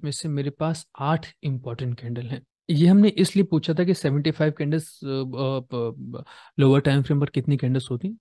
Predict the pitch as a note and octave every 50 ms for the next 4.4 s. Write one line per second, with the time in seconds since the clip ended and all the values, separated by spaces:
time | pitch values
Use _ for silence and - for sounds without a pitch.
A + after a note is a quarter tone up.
0 | _ - C3+ B2+ A#2 B2 B2+ A#2+ - C#3 C3+ D3 C#3+ D#3 E3+ E3 E3 E3 E3 D#3+
1 | D#3+ D3 B2+ - - C#3+ - F#3+ F#3+ G3 G3+ - - E3 D3+ D#3+ D#3+ F#3 F3 -
2 | - D3+ E3+ D#3+ - D#3 D#3 D#3 D3 - - - C3+ - _ _ _ _ _ _
3 | _ _ - - - - - _ D#3 D3+ - - G#3 G#3 G3+ - F3 F3 F3+ E3+
4 | E3 D#3 - - D#3+ E3+ F3